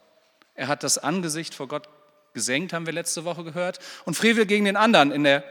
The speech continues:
höchsten Form. Er hat Abel erschlagen. Den schwachen Abel, den Hauch.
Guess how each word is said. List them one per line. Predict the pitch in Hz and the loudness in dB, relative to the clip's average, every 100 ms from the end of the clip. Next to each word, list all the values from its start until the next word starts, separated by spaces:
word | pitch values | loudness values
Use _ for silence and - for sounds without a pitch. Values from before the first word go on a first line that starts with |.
| - - | -14 -2
höchsten | 180 - 170 | 0 0 -4
Form. | - 180 107 110 - - _ | -4 -2 -2 -6 -14 -20 _
Er | - | -8
hat | 139 | -2
Abel | 139 131 | 0 0
erschlagen. | 127 - 139 95 92 - _ _ _ _ _ _ _ _ _ - | -2 -2 -2 -2 -6 -20 _ _ _ _ _ _ _ _ _ -8
Den | 127 | -4
schwachen | - 165 160 | 0 0 0
Abel, | 151 156 117 | 0 0 -2
den | 117 117 | -6 -2
Hauch. | 151 113 - | 0 -2 -4